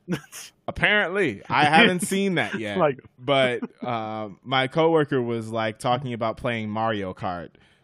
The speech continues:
Speaker 2: um, because we have, like, this twenty-one day challenge going right now for fitness goals. Um, and she was like, "Yeah, I told myself that I was going to go do yoga, and then I ended up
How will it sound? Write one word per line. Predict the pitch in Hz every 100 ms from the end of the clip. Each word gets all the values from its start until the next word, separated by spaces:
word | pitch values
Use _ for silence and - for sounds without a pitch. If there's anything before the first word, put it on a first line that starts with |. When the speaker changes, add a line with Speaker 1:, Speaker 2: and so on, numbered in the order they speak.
| _
Speaker 2:
um, | 113 107 104 98 92 92 90 - _ 123
because | 117 135 120 107
we | 113
have, | 123 117 104
like, | 110 107 -
this | 101 -
twenty-one | - 131 123 117
day | 110 107
challenge | - 107 107 98 92
going | 98 98 95
right | 90 92
now | 101 95 92
for | -
fitness | 95 131 95 92 -
goals. | 92 85 82 101 _ _ _ _ _ 110
Um, | 107 101 95 92 90 82 - _ -
and | 117 113 110 107 104 98 _ _ -
she | -
was | 131 127
like, | 120 117 -
"Yeah, | 139 135 127 -
I | 131
told | 135 156 135
myself | 131 120 123 107
that | 113
I | 107
was | 107
going | 117 113 104
to |
go | 101 104
do | 101
yoga, | 98 98 101 98 98 95
and | - 98 98
then | 101
I | 95
ended | 92 104 104 98
up | 98 90